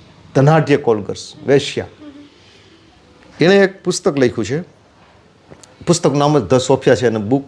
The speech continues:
બેસ્ટ બુક સેલર તરીકે વર્ષો પહેલાં વેચાયેલું છે પુસ્તક. એમાં છે ને બેટા, એણે બહુ સરસ વાત કરી છે. અને એ પુસ્તક છે ને, છે, છે વેશ્યાનું,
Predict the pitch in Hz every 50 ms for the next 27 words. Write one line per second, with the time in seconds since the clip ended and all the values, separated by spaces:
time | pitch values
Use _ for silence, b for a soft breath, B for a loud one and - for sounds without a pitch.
0 | - - 113 139 151 151 - 127 123 135 123 - - 127 131 131 120 - - -
1 | 127 123 - 123 113 117 117 - - 113 - 117 107 98 92 101 95 - 107 95
2 | 90 90 90 87 85 98 95 - - - - - - - - - B B B B
3 | B B B B B B B B B B B B - - 160 190 208 196 214 214
4 | 185 143 127 131 143 143 147 156 139 117 127 143 135 - - 107 117 107 - 98
5 | 92 92 - - - - - - - - - - - 147 151 151 165 160 - -
6 | 175 156 - 185 165 117 95 - - - - - 160 165 - - - - - 180
7 | 170 151 165 156 - - 135 110 107 110